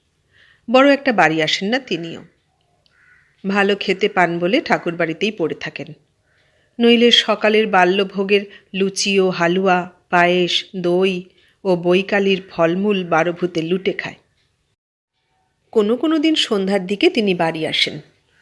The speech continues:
হাতে একটা ছোট্ট পুঁটুলি, তাতে প্রসাদী লুচি ও মিষ্টি,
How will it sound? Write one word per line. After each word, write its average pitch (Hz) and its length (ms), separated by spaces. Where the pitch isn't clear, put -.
হাতে 233 300
একটা 277 220
ছোট্ট 254 380
পুঁটুলি, 214 480
তাতে 233 240
প্রসাদী 233 500
লুচি 202 400
ও 226 40
মিষ্টি, 214 540